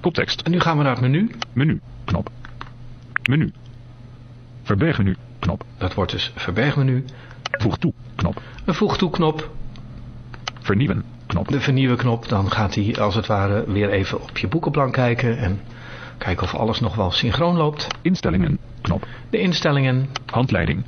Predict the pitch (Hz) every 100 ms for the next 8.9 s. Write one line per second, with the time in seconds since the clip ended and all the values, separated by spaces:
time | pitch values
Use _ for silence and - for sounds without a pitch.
0 | - 143 135 107 101 87 80 - - -
1 | 123 190 - 107 135 - - - - 95
2 | - - 123 98 85 85 - - - -
3 | - - - - 285 - 185 90 90 143
4 | 151 131 123 123 113 120 127 - 113 131
5 | 117 170 151 131 - - 180 156 170 -
6 | 175 175 - - 139 156 151 135 120 175
7 | 185 170 151 151 147 139 131 123 139 131
8 | 127 131 - 123 117 110 104 -